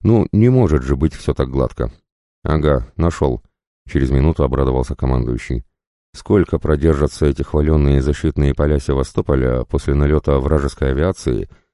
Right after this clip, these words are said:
который у американцев хоть отбавляй? Янке достаточно будет выпустить в сторону крепости сотню фантомов,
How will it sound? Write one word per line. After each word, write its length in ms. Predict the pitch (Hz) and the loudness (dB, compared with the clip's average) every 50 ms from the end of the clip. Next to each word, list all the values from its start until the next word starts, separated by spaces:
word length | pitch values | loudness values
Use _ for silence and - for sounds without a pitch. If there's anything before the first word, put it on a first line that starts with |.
| _ _ - | _ _ -6
который 420 | - 85 - 98 92 90 90 87 - | -4 -2 0 2 4 4 4 2 2
у 80 | 82 82 | 0 2
американцев 680 | 80 78 80 78 76 - 104 98 92 - - 73 - | 2 4 4 2 2 2 2 0 2 2 0 -2 0
хоть 200 | - 78 73 - | 0 -2 -2 -2
отбавляй? 480 | 69 65 65 69 64 69 69 67 - - _ _ _ _ _ _ _ _ _ _ _ _ - | -2 -2 -2 -2 0 0 0 0 -2 -6 _ _ _ _ _ _ _ _ _ _ _ _ -4
Янке 480 | - 65 67 80 95 113 113 - 107 98 | 0 2 4 4 4 2 2 2 2 2
достаточно 680 | 95 101 95 - - 113 107 104 90 - - 92 90 | 2 2 0 0 0 0 0 2 0 0 0 0 0
будет 360 | 85 87 95 92 92 87 - | 2 2 2 2 2 0 0
выпустить 680 | - - 85 80 90 101 98 92 85 - - 87 82 - | -2 -2 0 2 2 2 2 0 -2 0 0 -2 -2 -2
в 80 | - - | -4 -10
сторону 400 | - - 90 87 85 85 82 - | -2 0 0 2 4 2 2 2
крепости 560 | - 90 85 - 85 78 - - 85 82 78 | 0 -2 0 0 -2 -4 -2 -2 0 0 0
сотню 380 | - - 87 82 - - 78 | 2 0 0 0 2 0 -2
фантомов, 560 | - - 76 73 - - 95 85 67 64 - | 0 0 -2 -2 0 0 0 0 0 -2 -4